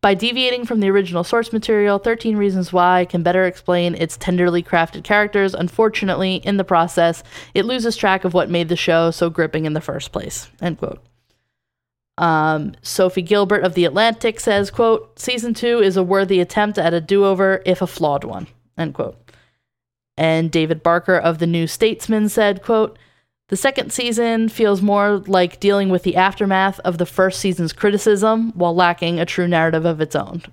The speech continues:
end quote. And I think that's a very good <laughs> description of the second season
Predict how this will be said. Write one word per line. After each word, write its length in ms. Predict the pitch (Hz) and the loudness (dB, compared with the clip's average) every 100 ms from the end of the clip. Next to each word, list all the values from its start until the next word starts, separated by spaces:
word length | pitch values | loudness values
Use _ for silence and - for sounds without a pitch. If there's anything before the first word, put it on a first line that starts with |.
| _ | _
end 160 | 165 156 | -6 -4
quote. 260 | 123 110 - _ _ _ _ _ _ _ _ - | -4 -6 -10 _ _ _ _ _ _ _ _ 2
And 160 | 220 | 4
I 180 | 220 269 - _ _ _ _ _ | 4 2 -4 _ _ _ _ _
think 220 | - - 226 | -2 0 2
that's 200 | 226 226 | 2 2
a 60 | |
very 400 | 180 170 175 180 | 2 2 4 4
good 220 | 170 196 | 2 2
<laughs> 80 | 190 | 2
description 580 | 190 - 202 - 302 294 | 0 0 0 2 4 4
of 100 | 302 | 4
the 120 | 339 | 2
second 400 | 320 311 330 311 | 2 2 2 2
season 440 | 339 330 349 349 | 2 2 2 -2